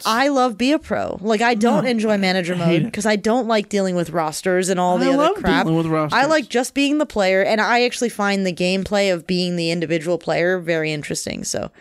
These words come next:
Speaker 2: I hate
Speaker 1: I'm
Speaker 2: it.
Speaker 1: u-, weird like that.
Speaker 2: Uh, the only one that, the only game that I think excels at that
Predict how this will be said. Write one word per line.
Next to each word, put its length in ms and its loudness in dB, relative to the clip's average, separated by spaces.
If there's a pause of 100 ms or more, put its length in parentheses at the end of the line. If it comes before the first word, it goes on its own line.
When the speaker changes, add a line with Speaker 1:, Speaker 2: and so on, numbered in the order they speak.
(120)
Speaker 2:
I 60 -12
hate 280 -6
Speaker 1:
I'm 300 -2
Speaker 2:
it. 0 -
Speaker 1:
u-, 260 -10
weird 220 0
like 160 -6
that. 220 -6
Speaker 2:
Uh, 160 2
the 180 4
only 180 4
one 200 4
that, 260 0
the 120 4
only 200 2
game 260 2
that 120 4
I 80 2
think 240 0
excels 580 0
at 140 -4
that 280 0